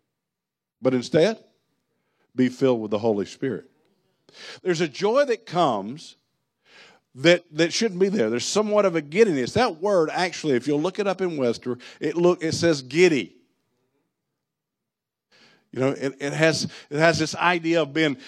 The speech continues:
excited. Wow, I can't wait. You ever had something that was coming up that you just couldn't wait to do? <laughs> Oh, I can't wait. Y'all ever done that? Or am I the only one? That happens?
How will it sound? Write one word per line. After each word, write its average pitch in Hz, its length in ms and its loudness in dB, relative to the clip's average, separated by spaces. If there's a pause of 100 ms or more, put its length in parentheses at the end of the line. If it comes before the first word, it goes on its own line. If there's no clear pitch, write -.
excited. 156 920 -4 (720)
Wow, - 340 -8 (220)
I 180 80 -6
can't 185 280 -8
wait. 170 280 -2
You 175 100 2
ever 226 200 -2 (180)
had 175 260 0
something 170 400 2
that 165 100 0
was 147 140 -4
coming 160 300 2
up 170 140 2
that 147 80 -4
you 151 100 -4
just 156 200 -4
couldn't 160 220 2
wait 151 240 0
to 143 60 -12
do? 135 380 0
<laughs> - 120 -20
Oh, 214 1000 2 (1600)
I 143 60 -6
can't 277 300 0
wait. 320 440 0 (520)
Y'all 156 160 0
ever 180 160 0
done 196 200 0
that? 202 440 -2
Or 147 80 -6
am 151 60 -8
I 160 100 -2
the 151 120 0
only 147 140 0
one? 123 300 -2 (840)
That 175 120 0
happens? 254 420 -2